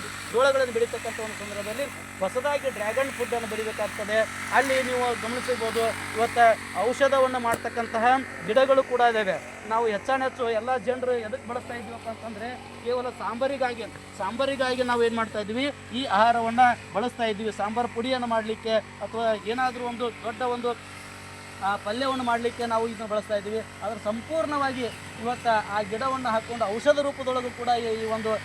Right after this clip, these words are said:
ಕರಿಬೇವನ್ನ ನಾವು ಮಾಡ್ಬೇಕಾಗಿರ್ತಕ್ಕಂಥದ್ದು. ಈ ರೀತಿಯಾಗಿ ಒಂದೊಂದು ನಮ್ಮ ಸ್ನೇಹಿತ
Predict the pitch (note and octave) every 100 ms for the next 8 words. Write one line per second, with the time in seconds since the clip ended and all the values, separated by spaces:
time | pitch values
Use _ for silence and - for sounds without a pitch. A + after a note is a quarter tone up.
0 | - - G#3 A3 B3+ A#3+ A#3 A3 G#3 G#3
1 | G#3 G#3+ G3 F#3+ G3 F#3+ F#3 G3 F#3+ A#3+
2 | C#4+ C4 B3 B3 B3+ A#3 A#3 - - A3
3 | A#3+ A#3+ A3+ A3 A3+ A3+ - - - B3
4 | C#4+